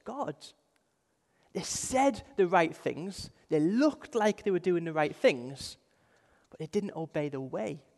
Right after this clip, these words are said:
of God. Now, if you compare that with the people that Jesus was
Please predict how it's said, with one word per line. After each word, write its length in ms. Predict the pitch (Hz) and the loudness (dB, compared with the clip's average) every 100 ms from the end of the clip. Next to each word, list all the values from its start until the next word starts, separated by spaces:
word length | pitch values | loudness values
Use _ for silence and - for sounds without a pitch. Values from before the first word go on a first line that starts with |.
| _ _ _ - | _ _ _ -18
of 160 | 135 | -14
God. 300 | - 123 - - _ _ _ _ _ _ _ _ _ - _ _ _ _ _ _ - | -12 -12 -16 -20 _ _ _ _ _ _ _ _ _ -20 _ _ _ _ _ _ 2
Now, 120 | 233 | 4
if 80 | 202 | 4
you 60 | 202 | 2
compare 460 | 220 - 302 330 | 0 4 10 10
that 140 | 285 220 | 10 8
with 140 | 220 | 2
the 60 | 220 | 0
people 400 | - 262 254 240 | 2 0 4 2
that 120 | - | 2
Jesus 380 | 240 233 220 | 0 -2 -2
was 140 | 208 | -2